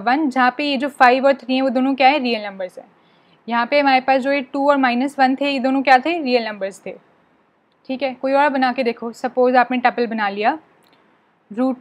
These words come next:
two comma zero point one, तो इसको हम क्या लिख सकते हैं, root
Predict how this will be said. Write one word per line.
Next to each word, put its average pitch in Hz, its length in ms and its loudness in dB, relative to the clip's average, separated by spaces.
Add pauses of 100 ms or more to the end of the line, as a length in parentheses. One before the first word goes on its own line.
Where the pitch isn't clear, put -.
two 320 120 0
comma 254 340 4
zero 247 240 2
point 247 320 -4
one, 202 220 -4 (1400)
तो 240 100 -4
इसको 247 180 -2
हम 269 120 0
क्या 277 140 6
लिख 277 180 -2
सकते 294 220 -6
हैं, 269 380 -8
root 254 220 -4